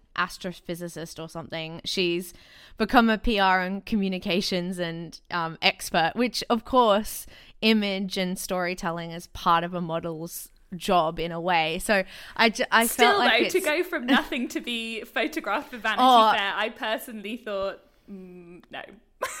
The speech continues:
Speaker 1: And, and, you know, um, having had some experience of, uh, startups when it's, "Oh, just this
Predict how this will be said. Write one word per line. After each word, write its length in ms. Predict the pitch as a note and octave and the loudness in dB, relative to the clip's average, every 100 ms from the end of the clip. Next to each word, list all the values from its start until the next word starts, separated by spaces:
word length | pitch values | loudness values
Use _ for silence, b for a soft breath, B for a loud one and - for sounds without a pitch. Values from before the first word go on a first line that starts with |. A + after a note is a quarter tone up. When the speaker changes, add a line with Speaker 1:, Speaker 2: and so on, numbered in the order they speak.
| B B B B C4 | B B B B 10
Speaker 1:
And, 180 | B3+ | 10
and, 220 | A3 C4+ C#4+ | 8 8 8
you 80 | |
know, 280 | C#4+ C#4 C4 A#3 | 6 8 8 8
um, 320 | A#3+ A#3 A3 | 6 6 0
having 420 | A3+ B3 A#3+ B3 | 2 2 4 0
had 220 | B3 G3+ G3+ | 0 -2 -2
some 480 | - G3+ G3 G3+ | 2 4 4 0
experience 800 | G3 G3 - F#3+ F#3 F3+ F3 - | -4 -6 -4 -2 0 0 -4 -6
of, 280 | F3+ E3 E3+ | -4 -4 -4
uh, 520 | - E3+ D#3+ D#3 D#3 - | -2 0 2 0 -4 -8
startups 880 | - - F3 E3 D3+ - - - - - | -14 0 2 2 0 -4 -8 -16 -16 -14
when 480 | G3 F#3 F3 F3 - - | -2 0 0 -6 -6 -4
it's, 280 | G3 - - | -4 -4 0
"Oh, 400 | D#4 F#4+ C#4+ G#3+ - | 4 4 4 2 -2
just 280 | D4+ C#4+ | -4 -4
this 300 | D#4 C#4+ - | -4 -4 -6